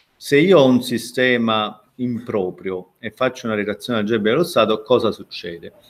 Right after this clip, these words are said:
Divertitevi a farlo e poi, diciamo, eh, se, se c'è qualcosa che non è chiaro me lo dite. E per quanto riguarda il modello matematico,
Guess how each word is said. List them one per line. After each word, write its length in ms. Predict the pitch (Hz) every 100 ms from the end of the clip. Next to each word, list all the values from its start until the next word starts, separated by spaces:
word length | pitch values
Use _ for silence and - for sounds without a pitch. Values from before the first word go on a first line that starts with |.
| _ _ _ _ _ _ _
Divertitevi 880 | - 123 139 139 135 117 117 110 104
a 140 | 117
farlo 680 | - 101 98 98 98 101 101
e 120 | 107
poi, 420 | - 95 95 98 92
diciamo, 580 | 107 90 95 92 92 90 _ - 95
eh, 340 | 104 92 101 98
se, 220 | - 98
se 200 | - 107
c'è 200 | - 110
qualcosa 420 | 110 - 110 101
che 60 | 98
non 120 | 107
è 100 | 107
chiaro 280 | - 95 95
me 120 | 92
lo 80 | 90
dite. 280 | 87 87 - _ _ _ _ _ _ _ _ _ _ _ _ _ _ _
E 180 | - 147
per 200 | 147 143
quanto 300 | 196 214 214
riguarda 360 | 190 170 147 143
il 60 |
modello 380 | 135 127 123 120
matematico, 1040 | 117 113 147 180 175 175 185 185 185 -